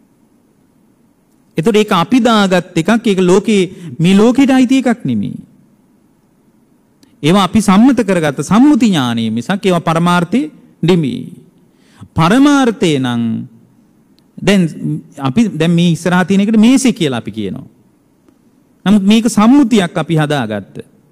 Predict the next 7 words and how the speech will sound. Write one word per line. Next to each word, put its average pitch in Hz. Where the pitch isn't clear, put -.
අපි 170
මේ 233
මේසෙට 226
වටිනාකමකුත් 214
දෙනවා 123
ඊට 107
පස්සේ. -